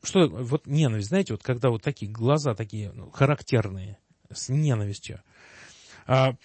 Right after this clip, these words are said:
ненавидят праведника, грешники. Ну, что тут сделаешь?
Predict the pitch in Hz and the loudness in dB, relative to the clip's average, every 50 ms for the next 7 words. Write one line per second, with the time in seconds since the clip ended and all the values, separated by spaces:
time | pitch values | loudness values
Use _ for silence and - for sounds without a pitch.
0 | _ _ - 131 143 165 190 196 202 196 185 135 113 104 104 95 - _ - _ | _ _ -8 -2 2 4 6 6 6 4 2 2 0 -2 -4 -6 -8 _ -20 _
1 | _ - - 135 131 117 104 107 101 95 107 107 98 - 104 104 110 120 113 98 | _ 2 4 4 6 4 2 0 -2 -4 -6 -8 -6 -6 -4 -2 0 0 0 0
2 | - - 101 - - - - _ _ 147 151 147 - - 170 - 139 127 117 110 | -2 -8 -12 -12 -12 -16 -20 _ _ -2 0 0 0 0 -4 -2 -2 -2 0 2
3 | 135 123 104 104 101 - | 2 2 2 2 -2 -6